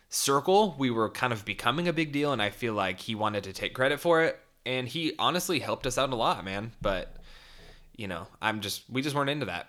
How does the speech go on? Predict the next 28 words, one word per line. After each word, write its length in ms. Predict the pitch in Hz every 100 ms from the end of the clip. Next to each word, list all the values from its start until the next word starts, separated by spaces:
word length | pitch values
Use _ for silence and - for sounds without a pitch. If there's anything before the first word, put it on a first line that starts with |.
| -
and 140 | 101
we 80 | 101
just 240 | 101 104 -
wanted 340 | 101 101 98
to 520 | - 98 95 95 95 95 -
wrestle 400 | 110 - 165 151
and 220 | 110 104 101
have 140 | 104
a 40 |
good 160 | 110 110
time. 300 | 139 147 113 -
So 400 | - 107 101 104 - _ _
that's 360 | - 92 - -
what 160 | 107 107
we 160 | 104
ended 180 | 107 107
up 120 | 98
doing. 320 | 101 101 107 123 _ _ _ _ _
So, 420 | - 135 131 127 - - - - - _ _ _ _
and 300 | 110 110 110
I, 300 | 107 101 101
uh, 240 | 101 95 95
think 520 | - - 170 156 -
that 880 | 113 107 104 104 101 - - - - - - - _ _ _ _ - - - - _ _ _ _ _ _
pretty 720 | - - - - 135 131 156
much 260 | 170 160 123
everyone 500 | 95 104 117 110 104
stayed 800 | - - - - 95 95 98 98